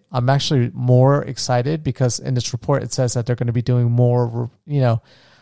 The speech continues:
they're gonna be expanding on this information and reporting more to Congress and all, you know, the more pathways you give this information to other people, the more opportunities it has to leak out to us, the general public. So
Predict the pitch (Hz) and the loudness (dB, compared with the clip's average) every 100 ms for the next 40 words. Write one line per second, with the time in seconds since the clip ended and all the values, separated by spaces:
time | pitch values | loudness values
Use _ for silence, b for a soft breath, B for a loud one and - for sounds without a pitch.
0 | b - 147 175 165 151 - - 156 165 | b -2 0 2 2 0 -4 -2 0 0
1 | 156 139 139 - - _ _ _ _ _ | -2 -2 -2 -4 -8 _ _ _ _ _
2 | _ _ _ _ _ _ _ _ _ - | _ _ _ _ _ _ _ _ _ -4
3 | 156 151 139 139 127 - 135 131 127 - | -2 -2 0 0 0 -2 -2 -2 -6 -10
4 | 127 120 117 117 - 131 - 143 139 131 | -6 -4 -4 -6 -6 -8 -4 0 2 2
5 | 127 131 131 - 127 123 123 123 120 - | 2 0 -6 -8 -10 -8 -6 -4 -4 -8
6 | 117 - _ 175 214 - B B _ 180 | -12 -16 _ -2 -2 -4 B B _ 2
7 | 180 160 208 - 151 156 - 151 139 143 | 2 4 2 0 0 0 0 -2 0 -2
8 | 120 139 135 127 - 139 139 131 120 139 | -2 -2 -2 -4 -6 -8 -4 -4 -4 -6
9 | 120 - 127 - 135 123 - 135 - 156 | -8 -4 -4 -2 -4 -4 -6 -10 -4 -4
10 | 165 135 123 135 135 - - 131 123 123 | -2 -4 -2 -2 -2 -6 -6 -4 -4 -4
11 | 110 117 117 117 - 123 110 120 120 113 | -2 -2 -2 -4 -4 -4 -4 -4 -4 -6
12 | - 131 117 120 - - 127 123 120 - | -8 0 0 0 -4 -6 -4 -2 -4 -6
13 | - _ _ _ _ - 127 127 110 104 | -10 _ _ _ _ -6 0 2 2 0
14 | 113 107 113 - 120 117 117 113 | -2 -4 -6 -6 -2 0 0 -4